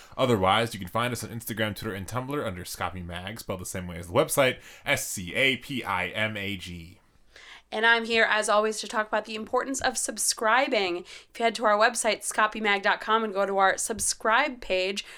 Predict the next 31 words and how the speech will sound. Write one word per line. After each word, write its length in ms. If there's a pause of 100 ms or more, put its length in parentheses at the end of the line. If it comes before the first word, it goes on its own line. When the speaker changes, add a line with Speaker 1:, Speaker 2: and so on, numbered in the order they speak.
(120)
Speaker 2:
there 160
are 180
a 60
couple 240
ways 220
that 100
you 80
can 160
do 100
that. 280 (240)
The 140
first 400
is 180
to 100
sign 240
up 120
for 220 (100)
email 380
blasts. 720 (600)
This 180
is 120
huge 360
because 260
even 220
though 140
we 80
post 380 (280)
across 480
social 260
media 240
platforms, 720